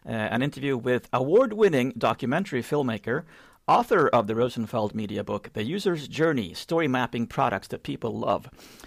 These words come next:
Uh, she's a consultant, speaker, writer. She runs the Popular workshop, where she utilizes a story-first approach to help teams define value proposition, transform their thinking, and better engage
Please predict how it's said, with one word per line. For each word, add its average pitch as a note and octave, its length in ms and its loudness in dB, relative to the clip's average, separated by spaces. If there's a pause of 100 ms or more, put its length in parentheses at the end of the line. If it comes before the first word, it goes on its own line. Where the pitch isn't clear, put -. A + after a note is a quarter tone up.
(160)
Uh, B2 320 0
she's C3+ 200 -4
a C3 60 -2
consultant, C3+ 540 -2
speaker, B2+ 360 -6
writer. A#2+ 360 -4
She C3+ 180 -6
runs E3+ 300 -2
the - 80 -8
Popular F3+ 480 -2
workshop, G#2+ 520 -4
where A2+ 200 -4
she A2+ 160 -10
utilizes A#2 720 -6 (340)
a B2+ 120 -2
story-first D#3+ 840 -4
approach G#2+ 400 -4
to - 100 -12
help B2 200 -2
teams A2 360 -6
define G2 480 -6 (380)
value C#3 300 2
proposition, E3+ 720 -4
transform A#2 420 -6
their - 100 -6
thinking, D#3 640 -4
and A#2 260 -4
better A2+ 220 -2
engage G#2 480 -6